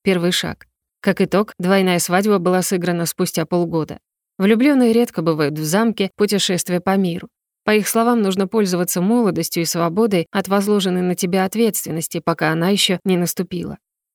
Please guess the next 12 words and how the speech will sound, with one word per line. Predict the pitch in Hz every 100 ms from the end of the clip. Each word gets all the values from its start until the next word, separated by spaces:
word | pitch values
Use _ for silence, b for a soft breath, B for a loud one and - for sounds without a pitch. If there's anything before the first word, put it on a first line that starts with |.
| _ -
Джаред | 190 269 214 -
сдержал | 165 160 180 175 175
свое | 160 180 170
слово | - 180 220 196
и |
помог | 165 165 165 185
Ремине | 180 180 180
улизнуть | - 185 170 160 165 208 220
из | 196
лап | 190 202 -
трухлявого | 233 - 226 220 190 185
лорда. | 202 190 165 170